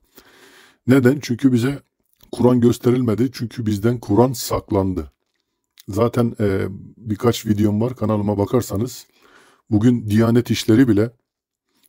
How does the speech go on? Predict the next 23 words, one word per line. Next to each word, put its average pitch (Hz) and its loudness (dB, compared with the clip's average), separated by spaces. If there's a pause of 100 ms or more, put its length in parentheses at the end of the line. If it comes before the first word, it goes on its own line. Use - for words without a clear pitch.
Kur'an'ı 110 0 (160)
saklıyor. 98 -2 (720)
Yani 90 -2
Kur'an'ın 101 2
mealinde 98 2
mesela 98 -2 (420)
İsra 107 -4
suresi 101 0
yetmiş 104 0
sekizi 101 -2
belirtmiştik. 98 -4 (140)
Orada 98 4
Rabbimiz 101 -2
sabah - 0
okunan 98 -2
Kur'an 98 -2
şahitlidir 95 0
diyor. 120 2 (580)
Ama 104 0
bunlar 107 0 (160)
sabah 104 -2
kılınan 110 0
namaz 117 0